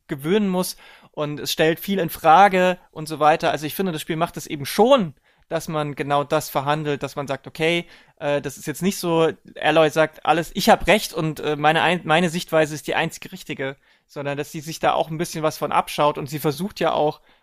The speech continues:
darauf einzugehen, zum Beispiel mit den verschiedenen, ähm, Missionen,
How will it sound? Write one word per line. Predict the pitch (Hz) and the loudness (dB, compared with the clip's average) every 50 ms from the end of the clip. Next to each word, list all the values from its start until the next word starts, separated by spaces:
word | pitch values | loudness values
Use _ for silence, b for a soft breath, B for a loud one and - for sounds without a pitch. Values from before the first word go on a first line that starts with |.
| _ _ - | _ _ -6
darauf | 156 139 143 143 - | -4 -2 -2 -2 0
einzugehen, | - 160 180 202 - - 156 - - 127 123 123 - | 0 0 0 0 -2 -6 -10 -10 -8 -8 -8 -8 -10
zum | - 139 135 | -14 -14 -10
Beispiel | 131 131 135 135 - - - 147 147 135 | -10 -8 -8 -10 -12 -10 -8 -6 -6 -6
mit | 131 135 - | -6 -8 -8
den | 143 135 | -8 -8
verschiedenen, | - 147 - - 143 131 135 135 139 139 135 139 139 139 - - | -8 -10 -10 -10 -10 -12 -12 -12 -12 -10 -10 -12 -12 -12 -10 -8
ähm, | 139 139 135 135 139 139 147 151 151 - - - 156 156 | -6 -6 -6 -6 -6 -8 -8 -8 -10 -12 -14 -14 -12 -10
Missionen, | 147 135 - - 156 147 151 160 165 165 165 | -10 -8 -6 -4 -2 0 0 0 0 0 -2